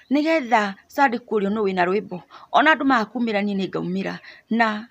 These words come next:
reke ngwĩre, niĩ ndiumagwo. Ona kana ndaumĩra ndacokera kĩbungo kĩrĩa ndainĩte Sunday, nĩ ndaheagwo, na ngakorwo nĩ ndĩrauga tũ poem, na ngakorwo nĩ ndendete ũhoro wa Ngai mũno. Na ndĩ class six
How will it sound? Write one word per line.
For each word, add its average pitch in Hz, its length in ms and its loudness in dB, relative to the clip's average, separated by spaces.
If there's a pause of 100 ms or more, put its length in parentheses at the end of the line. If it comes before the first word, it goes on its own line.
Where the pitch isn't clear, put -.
reke 202 300 -4
ngwĩre, 190 540 -6
niĩ 226 140 -4
ndiumagwo. 170 640 -6 (760)
Ona 254 200 4
kana 285 220 0
ndaumĩra 233 320 0
ndacokera 190 460 0
kĩbungo 208 280 -6
kĩrĩa 196 160 -6
ndainĩte 202 400 -2
Sunday, 185 460 -2 (280)
nĩ 190 80 -4
ndaheagwo, 208 760 2 (240)
na 208 160 0
ngakorwo 220 320 -6
nĩ - 20 -14
ndĩrauga 214 220 -4
tũ 214 120 -10
poem, 202 480 -4 (320)
na 233 120 2
ngakorwo 262 360 -4
nĩ 170 60 -6
ndendete 185 640 -4
ũhoro 196 240 0
wa - 140 -2
Ngai 185 200 -6
mũno. 175 340 -8 (1120)
Na 277 580 0 (640)
ndĩ 262 180 -6
class 311 260 -2
six 226 120 -10